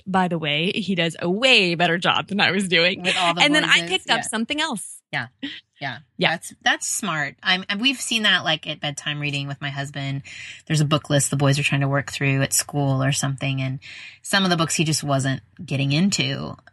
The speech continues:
Speaker 2: And, but my husband loves presidential biographies and, and historical books. And so when I found a couple of those, he was like, "Oh yeah, I like this." And so he, you know, he, when he's into it, the boys are into it. So, such good advice.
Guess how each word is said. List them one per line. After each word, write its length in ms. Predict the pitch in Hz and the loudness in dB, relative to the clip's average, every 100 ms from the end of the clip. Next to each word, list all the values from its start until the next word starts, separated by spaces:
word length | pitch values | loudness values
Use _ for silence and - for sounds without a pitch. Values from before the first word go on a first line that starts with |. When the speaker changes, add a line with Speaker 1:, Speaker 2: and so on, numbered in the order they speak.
| - | 0
Speaker 2:
And, 540 | 160 151 143 143 - _ | 2 4 2 0 -4 _
but 240 | 170 165 156 | -2 -2 0
my 120 | 160 | 0
husband 340 | 156 151 151 | 2 2 4
loves 280 | 170 165 - | 4 2 -4
presidential 580 | - 156 139 151 143 135 | -4 -4 -2 -2 -4 -2
biographies 760 | 135 269 240 233 214 202 185 | 2 2 2 0 2 4 2
and, 240 | 151 143 - 170 | 0 -4 -8 -6
and 180 | 147 | -4
historical 520 | 143 143 220 247 214 170 | -4 -4 0 0 0 -2
books. 220 | 170 - | -2 -4
And 100 | 156 | 0
so 400 | 165 156 147 143 180 | 2 2 0 -4 -2
when 180 | 170 160 | 2 4
I 140 | 151 | 2
found 460 | - 170 165 160 156 | 0 0 2 0 -2
a 40 | |
couple 220 | 175 151 | -2 -2
of 80 | 147 | 4
those, 460 | 185 185 156 151 139 | 4 4 2 -4 -6
he 100 | 156 | -8
was 140 | 147 | -2
like, 160 | 147 185 | 0 4
"Oh 200 | 254 160 | 2 2
yeah, 200 | 185 180 | 2 2
I 60 | 165 | 2
like 200 | 190 175 | 0 0
this." 300 | 185 123 - | -2 -4 -10
And 120 | 156 | -10
so 140 | 139 | -10
he, 340 | 147 147 139 - - | -10 -10 -10 -14 -14
you 120 | 156 | -14
know, 140 | - - _ | -14 -20 _
he, 200 | - 214 | -4 -4
when 120 | 180 165 | -2 -4
he's 240 | 220 226 | -2 -2
into 320 | 196 196 180 | -2 -4 -2
it, 260 | 170 160 - - | -2 -2 -4 -16
the 100 | 143 | -12
boys 280 | 151 143 | -10 -8
are 60 | 147 | -10
into 260 | 143 139 139 | -12 -12 -10
it. 220 | 135 120 _ _ _ _ - _ - | -10 -12 _ _ _ _ -20 _ -12
So, 580 | - - 170 175 170 165 | -8 -2 4 6 6 2
such 500 | 175 - 170 160 - | -4 -2 -2 -2 -6
good 100 | - | -10
advice. 560 | - - - - - | -10 -10 -10 -16 -20